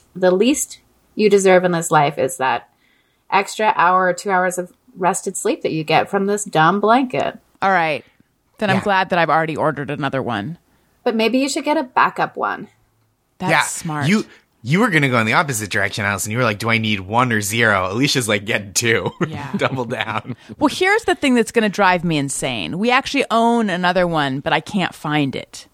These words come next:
Speaker 3: Mm.
Speaker 2: There is one in the
Speaker 3: Mm.
Speaker 2: house. The solution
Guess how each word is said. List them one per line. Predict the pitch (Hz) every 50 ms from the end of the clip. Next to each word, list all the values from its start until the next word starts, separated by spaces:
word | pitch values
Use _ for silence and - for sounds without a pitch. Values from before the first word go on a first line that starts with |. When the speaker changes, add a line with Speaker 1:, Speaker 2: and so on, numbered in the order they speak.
| _ -
Speaker 3:
Mm. | 101 104 101 95 92 90 -
Speaker 2:
There | - 220
is | - - 254 262 240 220
one | 240 226 208 202
in | 185 175
the | 160
Speaker 3:
Mm. | 165
Speaker 2:
house. | 185 202 - - 196
The | 220 202
solution | - - 247 247 240 285 320 320 - - 202 160 139 131 90 -